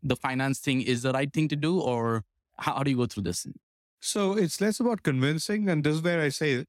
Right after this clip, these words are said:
Speaker 2: what problems you choose to pick, you need to calibrate with folks who understand the gravitas, relative gravitas of each one of these things. And I can't actually make that choice. If you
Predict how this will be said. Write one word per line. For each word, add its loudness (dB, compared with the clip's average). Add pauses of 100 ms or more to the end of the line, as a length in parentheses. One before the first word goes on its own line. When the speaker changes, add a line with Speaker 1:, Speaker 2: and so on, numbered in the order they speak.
(100)
Speaker 2:
what 0
problems -2
you 4
choose -2
to -4
pick, 0 (120)
you 4
need 2
to 2
calibrate 0
with -4
folks -4
who 0
understand 0
the 0
gravitas, 0 (120)
relative 0
gravitas 0
of -2
each -2
one 0
of -4
these -10
things. -16 (200)
And 0 (260)
I 2
can't -2
actually 0
make 2
that -2
choice. -8 (640)
If 0
you 2